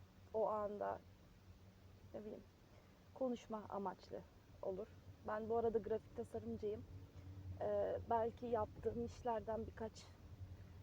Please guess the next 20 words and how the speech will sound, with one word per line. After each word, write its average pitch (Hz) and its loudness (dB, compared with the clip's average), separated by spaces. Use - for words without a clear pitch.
örnek 214 2
olabilir. 185 0
Onun 233 4
yapım 226 2
aşaması 214 -2
olabilir. 185 2
Bilmiyorum, 202 0
zamanla 190 0
gelişir 202 2
tabii. 190 -2
Ee, 214 6
yani 233 8
hayat 294 10
nasıl 294 4
gidiyor 240 4
diyecek 254 4
olursanız 269 2
şu 247 0
an 247 2
iş - -4